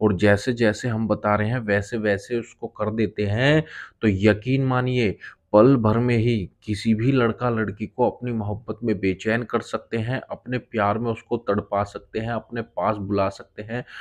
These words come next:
अपनी इच्छा अनुसार उससे कार्य करवा सकते हैं। कोई भी इसको कर सकता है, किसी के लिए भी कर सकते हैं, घर बैठे बिल्कुल मुफ्त में कर सकते हैं। इसके लिए आपको किसी तांत्रिक, मौलवी, बाबा,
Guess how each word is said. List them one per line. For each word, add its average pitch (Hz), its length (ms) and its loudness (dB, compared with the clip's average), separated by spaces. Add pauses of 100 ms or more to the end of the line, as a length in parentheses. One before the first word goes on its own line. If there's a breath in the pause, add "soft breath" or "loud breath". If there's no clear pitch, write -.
(200 loud breath)
अपनी - 300 0 (220)
इच्छा 120 320 -4
अनुसार 120 520 0
उससे - 280 -6
कार्य 104 380 0 (120)
करवा 98 300 0
सकते - 340 -8
हैं। 85 300 -6 (420 loud breath)
कोई 120 240 8
भी 143 160 8
इसको 139 260 2
कर 123 180 0
सकता 120 340 -4
है, 120 200 -2
किसी 123 360 -6
के 127 120 -4
लिए 123 140 2
भी 123 100 0
कर 113 160 -2
सकते - 360 -6
हैं, 123 280 0
घर 110 280 2
बैठे 104 440 2
बिल्कुल 113 520 2
मुफ्त 104 320 -2
में 117 140 0
कर 98 160 0
सकते - 320 -8
हैं। 85 260 -4 (360 loud breath)
इसके - 260 0
लिए 117 120 6
आपको 113 260 2
किसी - 280 -4
तांत्रिक, 104 720 2
मौलवी, 104 640 2
बाबा, 101 400 2